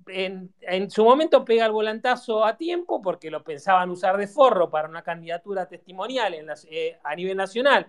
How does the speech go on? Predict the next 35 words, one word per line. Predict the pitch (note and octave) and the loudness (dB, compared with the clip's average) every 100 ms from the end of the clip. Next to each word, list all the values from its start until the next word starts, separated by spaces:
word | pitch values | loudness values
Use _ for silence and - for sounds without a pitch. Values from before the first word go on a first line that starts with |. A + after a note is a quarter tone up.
| _ _ _ - | _ _ _ -2
para | D#3 | -2
joderle | C#3+ D#3 F#3+ A3 | 0 0 2 2
un | G#3+ | 0
poco | G#3+ A3 | -2 -2
a | A3 | 0
Javier | A#3 B3+ C4 F#3 - _ _ _ | 0 2 2 0 -4 _ _ _
y | C#3 | -8
para | E3 D3+ | -4 -2
meter | D#3+ E3 G#3 G3 | -4 -4 0 2
algunos | F#3 G3 F#3+ | 2 -2 -6
puestitos | F#3+ F3+ A#3+ G#3+ F#3 - | -4 -6 -6 -4 -4 -4
en | E3+ | -4
la | F#3+ | -2
lista | C4+ B3 - D#3 | -2 -4 -2 -2
para | D#3 C#3+ | -2 -4
quitarle | C#3+ D3 G#3+ G#3+ | -6 -4 -4 0
votos | A3+ A#3+ C4 | -2 -2 0
a | D#4+ | 2
Larreta. | F#4+ F4 | 0 0
El | D4 | 0
tipo | A#4+ D#4 | 0 -4
se | - A3+ | -2 0
da | C4+ | 0
cuenta, | F#4 F4 C4 - E4 F4+ _ _ _ _ | 0 -2 -4 0 -2 -2 _ _ _ _
mete | A3+ E4 - | -2 -2 0
el | D4+ | 0
volantazo | B3 A#3+ A#3+ D4 C4+ | 2 2 0 -2 -2
a | C#4 | -4
tiempo | F4 F4+ C4 | -4 0 -2
y | B3 | 0
esta | - A#3 | -4 0
novela | C4 - C#4 | 2 4 2
todavía | F#3 F#3+ F#3+ | 2 -2 -2
no | F#3 | -4
terminó, | G3 D4+ F#4+ A3+ - | -4 -2 0 0 -2